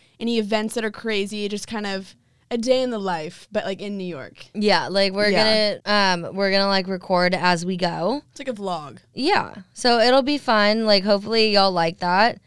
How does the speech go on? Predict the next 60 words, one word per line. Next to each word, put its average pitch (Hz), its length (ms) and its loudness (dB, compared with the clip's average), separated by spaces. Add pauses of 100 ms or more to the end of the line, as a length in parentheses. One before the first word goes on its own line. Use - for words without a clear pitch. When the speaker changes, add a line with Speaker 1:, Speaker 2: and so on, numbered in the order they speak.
(300)
Speaker 2:
and 190 160 0
enjoy 175 360 2
it, 214 380 2 (220)
uh, 190 200 0
'cause 185 180 -6
we're 180 100 2
excited 170 380 0
to 160 80 -8
do 156 180 -6
that. - 260 -8 (280)
We 233 120 2
were 269 60 6
Speaker 1:
Yeah. 294 120 2
Speaker 2:
thinking 277 300 0
about 220 220 2
recording 196 400 -2
an 175 80 -4
episode 185 480 -6
so 185 80 -4
that 165 60 -4
we 170 80 -6
could 170 100 -6
have 165 160 0
it 165 100 -6
for 165 80 -8
next 165 240 -4
week, 185 140 -6
and 175 80 -4
we 175 100 -2
were 180 80 0
like, 175 300 -2 (400)
"Honestly, 262 400 -4
it 330 60 -2
might 294 160 -4
be 285 120 -8
fun 208 220 -8
if 262 100 -8
we 254 120 -8
just, 220 200 -10
like, 214 320 -8
take 220 220 -2
our 240 100 0
listeners 185 460 -2
with 170 160 -4
us." - 400 -12 (400)
Speaker 1:
Yeah, 247 280 -6
Speaker 2:
You 254 60 2
know, 190 220 2
it's 240 60 0
Speaker 1:
just, 285 80 -4
Speaker 2:
like, 269 80 0
Speaker 1:
like, 392 80 -2
Speaker 2:
you're 277 80 4
Speaker 1:
a - 20 6
Speaker 2:
on 269 60 0
the 254 80 -4
Speaker 1:
fun 262 140 -2
Speaker 2:
trip. 233 120 0
Speaker 1:
little, 240 320 -6
yeah. 233 320 -12